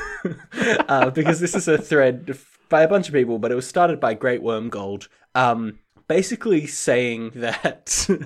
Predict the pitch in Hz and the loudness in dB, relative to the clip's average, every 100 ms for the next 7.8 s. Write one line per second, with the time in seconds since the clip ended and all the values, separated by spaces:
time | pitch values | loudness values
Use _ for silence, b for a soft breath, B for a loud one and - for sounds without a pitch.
0 | - - - 175 165 180 190 156 147 131 | -12 -16 2 4 6 4 2 0 0 0
1 | 135 131 139 131 120 135 117 123 120 120 | 0 0 0 0 2 0 0 0 -2 0
2 | 120 113 - 113 104 117 117 123 - - | 0 0 -2 -4 -2 -4 -4 -6 -6 -8
3 | 139 113 120 - 127 120 117 123 110 - | -4 -2 -2 4 4 4 2 0 -2 -6
4 | 127 123 113 104 107 127 117 110 107 - | -4 0 0 0 -4 -2 -2 -2 -4 -4
5 | 113 110 107 101 101 - B B - 110 | -6 -4 -4 -4 -8 -12 B B -2 0
6 | 107 92 95 123 135 131 - 147 151 156 | 0 -4 -16 -2 -2 -2 -6 0 0 2
7 | 180 247 277 240 - 185 139 - | 2 0 -4 -8 -4 -2 -2 -6